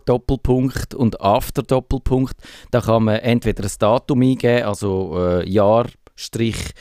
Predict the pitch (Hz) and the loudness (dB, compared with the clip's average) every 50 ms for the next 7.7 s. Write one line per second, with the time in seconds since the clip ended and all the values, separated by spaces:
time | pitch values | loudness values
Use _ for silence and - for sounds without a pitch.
0 | - - - 110 113 117 117 117 110 - - - - - - 104 110 104 - - | -10 -2 0 2 4 4 2 2 0 -4 -8 -12 -12 -8 -6 -4 -4 -4 -4 -2
1 | - 110 98 110 123 - 120 131 175 127 - 101 107 117 - - - - 117 110 | 0 2 2 2 2 0 -4 -4 -4 -4 -2 0 0 0 0 -2 -4 0 2 2
2 | 113 117 123 139 151 156 - - - - - - 104 104 - 107 107 104 104 98 | 4 4 4 4 4 2 0 -4 -8 -12 -8 -4 -4 -4 -4 -4 -4 -4 -4 -4
3 | - 104 92 87 92 104 113 - 110 98 92 92 87 92 104 110 - - - - | -4 0 2 2 4 2 2 2 0 0 2 2 2 2 0 0 -4 -6 -4 -2
4 | 85 82 90 - - - - - - - - 107 104 90 107 107 101 95 - 98 | 0 0 0 -2 -4 -10 -20 -20 -20 -10 -4 -2 0 2 2 2 0 0 0 0
5 | 98 92 101 - 107 104 104 - - 104 90 - 110 - - _ - - _ _ | 0 0 0 -2 -4 -4 -4 -4 -4 -6 -4 -2 -2 -4 -4 _ -20 -20 _ _
6 | _ _ - - - - - - 127 127 143 160 - - - 143 135 147 139 - | _ _ -16 -14 -12 -8 -2 0 2 4 4 2 0 0 -2 -2 -2 -2 -4 -6
7 | - - 135 139 143 - - 135 135 139 147 151 - | -6 -4 -4 -4 -4 -4 -2 0 2 2 2 2 0